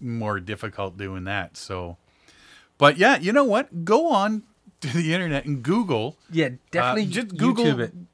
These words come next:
Speaker 1: canoe ballet,
Speaker 2: Yeah.
Speaker 1: freestyle canoeing, and there's gonna be a lot of things there, and you can check 'em out. And I think you'll, you'll, you'll be watching them for a little bit, and you'll be
Speaker 2: Yeah.
Speaker 1: switching back and forth to a couple of them, and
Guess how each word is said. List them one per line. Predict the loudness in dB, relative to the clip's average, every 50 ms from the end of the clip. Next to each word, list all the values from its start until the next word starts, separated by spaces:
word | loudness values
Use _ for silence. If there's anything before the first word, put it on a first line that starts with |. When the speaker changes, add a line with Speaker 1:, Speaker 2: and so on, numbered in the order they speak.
| -18 -12
Speaker 1:
canoe | -4 0 2 2 2 2 2
ballet, | 2 4 4 4 2 2 0 -2 -6 -10 -14 _ _ _
Speaker 2:
Yeah. | -6 -6 0
Speaker 1:
freestyle | 0 0 0 0 0 0 0 0 0 -2
canoeing, | -4 -6 -6 -4 -4 -4 -6 -6
and | -4 -4
there's | -4 -4
gonna | -4 -4 -6 -4
be | -4
a | -6 -4
lot | -4 -4 -4 -4 -4
of | -8 -10
things | -10 -10 -8 -8 -6 -6
there, | -4 -2 -2 -4 -6 -8 _ _ _ _ _ _ _ _ _ _
and | -2 -2 0
you | 0 0
can | -2 -4
check | -2 -4 -4 -4 -4
'em | -4 -2
out. | 0 0 -2 -2 -6 _ -6
And | -4 -4 -2 -2 -4 -4 -4
I | -2 -2 0 0
think | -2 -2 -2
you'll, | -2 -2 -2 -2 -4 -8 _ _ _ _ _ _ _ _
you'll, | -2 -2 -2 -2
you'll | -2 -2 0
be | 0 2 0 0 0 -2 -4 -8 -12 _ _ -20 _ _ _ _ _ _ _ _
watching | -8 0 4 6 6 6 6 2 -2
them | -4 -4
for | -4 -6
a | -4
little | -4 -4 -4 -4
bit, | -4 -4 -6
and | -4 -6
you'll | -8
be | -6 -6
Speaker 2:
Yeah. | -8 -6 -4 -4 -2
Speaker 1:
switching | -2 -2 -2 -4 -4 -2
back | 0 -2 -2 -2
and | -8
forth | -10 -8 -8 -8 -8
to | -10
a | -12
couple | -8 -8 -8 -6 -8 -10
of | -8
them, | -8 -10
and | -10 -10 -12